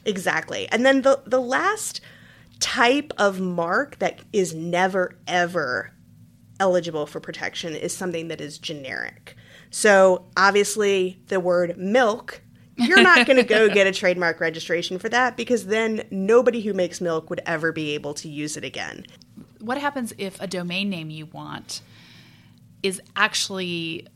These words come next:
Speaker 2: ar-, someone's already got it, but you know that your, your attorney is like, "No, I think you can get a trademark for this business name"?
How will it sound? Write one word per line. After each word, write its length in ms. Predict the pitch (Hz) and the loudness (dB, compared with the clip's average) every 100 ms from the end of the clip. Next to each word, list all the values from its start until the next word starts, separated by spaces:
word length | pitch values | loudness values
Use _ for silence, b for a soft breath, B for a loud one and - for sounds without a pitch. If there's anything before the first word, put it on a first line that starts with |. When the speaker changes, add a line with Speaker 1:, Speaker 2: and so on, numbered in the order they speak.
| - | -12
Speaker 2:
ar-, 240 | - 185 - | -8 -8 -8
someone's 300 | - 208 190 | -10 -8 -8
already 180 | 190 180 | -10 -12
got 320 | - 214 285 | -10 -6 -6
it, 220 | - - - | -8 -12 -10
but 140 | 202 | -8
you 220 | 196 226 | -6 -4
know 240 | 247 233 226 | -2 -2 -4
that 160 | - | -8
your, 480 | 196 190 185 175 175 - - | -8 -6 -6 -6 -10 -18 -20
your 280 | - 180 170 | -16 -14 -14
attorney 400 | 131 - 226 214 | -12 -10 -8 -8
is 140 | 185 175 | -10 -12
like, 260 | - - | -14 -10
"No, 180 | 240 254 | -8 -6
I 100 | 196 | -6
think 200 | 233 226 | -6 -8
you 80 | 220 | -8
can 140 | 220 | -10
get 160 | 208 202 | -12 -12
a 40 | |
trademark 480 | - 214 226 175 - | -12 -10 -10 -12 -12
for 120 | - | -14
this 200 | 180 175 | -12 -12
business 420 | - 233 254 - | -12 -10 -10 -10
name"? 280 | - - - | -16 -18 -20